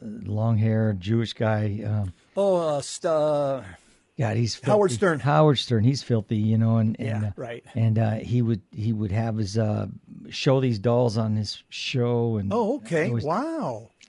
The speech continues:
Speaker 2: So back in the
Speaker 1: But,
Speaker 2: nineties
Speaker 1: yeah,
Speaker 2: already.
Speaker 1: but now, now they've come, I mean, uh, apparently they're even more, s-, you know, um,
Speaker 2: Lifelike.
Speaker 1: Yeah, lifelike.
Speaker 2: Yeah.
Speaker 1: They, they can speak and stuff. It's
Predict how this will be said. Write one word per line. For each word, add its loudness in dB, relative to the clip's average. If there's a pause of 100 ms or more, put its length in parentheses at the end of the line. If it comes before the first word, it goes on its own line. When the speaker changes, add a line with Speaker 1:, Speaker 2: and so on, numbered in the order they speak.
Speaker 2:
So -8
back -4
in -2
the 0
Speaker 1:
But, 2
Speaker 2:
nineties -2
Speaker 1:
yeah, 8
Speaker 2:
already. -4
Speaker 1:
but 0
now, 6 (100)
now 8
they've 4
come, 2
I -2
mean, 0
uh, -4
apparently 2
they're 0
even -2
more, 0
s-, -8 (220)
you -4
know, -8
um, -12 (280)
Speaker 2:
Lifelike. -2 (140)
Speaker 1:
Yeah, -4 (260)
lifelike. -4
Speaker 2:
Yeah. -4
Speaker 1:
They, -6
they -6
can -10
speak -6
and -8 (520)
stuff. -10
It's -4